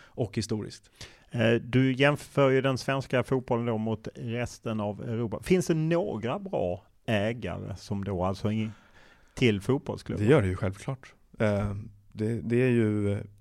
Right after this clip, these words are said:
Speaker 1: gott om såna exempel i, i, eh, i flera länder, upplever jag. Eh, där ju människor har stor, finner stor mening i sin fotboll. Det gör de ju även när det är dåliga ägare, liksom, och sådär. Så att det finns ju ägare som verkar ha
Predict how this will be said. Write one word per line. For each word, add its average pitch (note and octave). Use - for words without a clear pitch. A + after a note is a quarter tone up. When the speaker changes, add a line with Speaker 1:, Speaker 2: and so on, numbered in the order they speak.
Speaker 1:
gott A#2
om C#3
såna A#2
exempel G2
i, G2+
i, G2
eh, A2
i A#2
flera A#2+
länder, A2+
upplever A2+
jag. A#2
Eh, A2
där A#2
ju B2+
människor C3+
har B2
stor, B2
finner A#2+
stor A#2
mening A2+
i A2
sin A2
fotboll. A#2
Det A2+
gör A#2
de A#2
ju B2+
även A2
när A2
det G#2+
är -
dåliga G#2
ägare, G#2+
liksom, A2
och A2
sådär. G#2+
Så -
att -
det A2+
finns C3
ju C#3+
ägare A2
som G#2+
verkar G#2
ha G2+